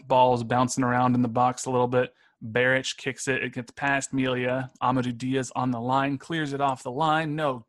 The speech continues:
goal. Tim Melia covers it up. But then V A R takes a look at it. And I'm sitting here, and, and I even tweeted out before they announced the decision as the ref was running toward the V A R, uh, sort of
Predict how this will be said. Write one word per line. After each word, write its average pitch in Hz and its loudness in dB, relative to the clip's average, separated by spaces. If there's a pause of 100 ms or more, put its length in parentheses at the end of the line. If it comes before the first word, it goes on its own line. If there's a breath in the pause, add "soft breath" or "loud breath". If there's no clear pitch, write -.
goal. 151 0
Tim 151 -8
Melia 127 -6
covers 135 -4
it 131 -8
up. 156 0 (880)
But 120 -10
then 165 -4 (340)
V 143 -6
A 160 -4
R 156 -4 (100)
takes - -10
a 147 -4
look 156 -2
at 123 -2
it. 117 -8 (340)
And 135 2
I'm 180 2
sitting 139 -2
here, 123 0 (140)
and, 127 2
and 127 2
I 139 2
even 143 0
tweeted 127 -2
out 113 -2 (160)
before 120 -6 (120)
they 107 -8 (840)
announced 120 -6
the 117 -16
decision 117 -4
as 123 -2
the 123 -8
ref 120 -4
was 120 -8
running 123 -4
toward 120 -8
the 113 -12
V 120 -8
A 117 -4
R, 117 -4 (400)
uh, 101 -10 (120)
sort 107 -10
of 101 -16